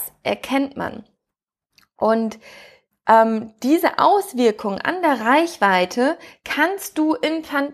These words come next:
Pinterest Analytics auswerten und erkennen. Wie genau Pinterest Analytics funktioniert und welche Zahlen für dich wichtig sind, hast du bereits in der letzten Episode von Nathalie erfahren. Falls nicht, dann höre unbedingt rein.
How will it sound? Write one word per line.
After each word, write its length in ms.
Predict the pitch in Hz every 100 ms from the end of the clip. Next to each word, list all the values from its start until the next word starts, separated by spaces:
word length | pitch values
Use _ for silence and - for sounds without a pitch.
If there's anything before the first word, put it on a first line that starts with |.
| _
Pinterest 600 | 320 339 320 285 294 -
Analytics 720 | 247 254 240 240 247 247 240 - -
auswerten 840 | 180 190 - 190 180 - 202 196
und 320 | 220 233 220 208
erkennen. 480 | 214 - 190 175 - _ _ _ - - - _ -
Wie 160 | 247
genau 300 | 247 214 247
Pinterest 400 | 320 320 311 277
Analytics 540 | 233 233 226 254 240 -
funktioniert 840 | 214 208 196 208 233 359 415 233
und 80 | 220
welche 320 | 226 240 214
Zahlen 420 | - 214 262 285
für 140 | 277 214
dich 200 | 214 240
wichtig 380 | 294 - 277 277
sind, 240 | 277 277 - - -
hast 380 | - 339 349 -
du 80 | 302
bereits 500 | 277 262 254 262 -
in 140 | 254
der 100 | 247
letzten 320 | 226 226 -
Episode 480 | 226 220 214 220 208
von 200 | 208 202
Nathalie 360 | 190 202 190 185
erfahren. 540 | 185 170 160 - - _ _ _
Falls 480 | - 208 208 -
nicht, 640 | 220 247 370 - - - - 202
dann 420 | - 240 277 254
höre 440 | 240 220 220 -
unbedingt 640 | 269 294 254 226 214 196
rein. 320 | 170 170 -